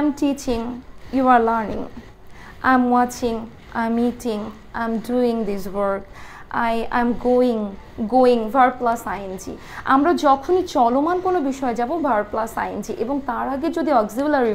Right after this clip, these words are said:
verb থাকে, তাহলে আমরা বুঝে নিব সেটা continuous tense। সেটা হতে পারে past, সেটা হতে পারে future, সেটা হতে পারে present। কিন্তু auxiliary verb plus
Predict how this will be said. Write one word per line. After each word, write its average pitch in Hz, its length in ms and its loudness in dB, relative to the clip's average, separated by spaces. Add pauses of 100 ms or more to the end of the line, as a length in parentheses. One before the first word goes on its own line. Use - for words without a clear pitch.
verb 202 180 0 (120)
থাকে, 220 260 -2 (380)
তাহলে 247 420 0
আমরা 220 120 4
বুঝে 220 260 -2
নিব 269 180 0
সেটা 370 220 -4
continuous 214 880 -6
tense। - 240 -8 (480)
সেটা 330 160 4
হতে 311 320 2
পারে 294 180 0 (120)
past, 269 340 0 (240)
সেটা 233 220 2
হতে 220 220 -4
পারে 220 160 0 (120)
future, 320 400 -2 (300)
সেটা 226 240 -6
হতে 226 180 -6
পারে 240 320 -2 (500)
present। 226 640 0 (360)
কিন্তু 359 400 2 (460)
auxiliary 339 580 4 (120)
verb 214 260 2 (340)
plus 277 280 4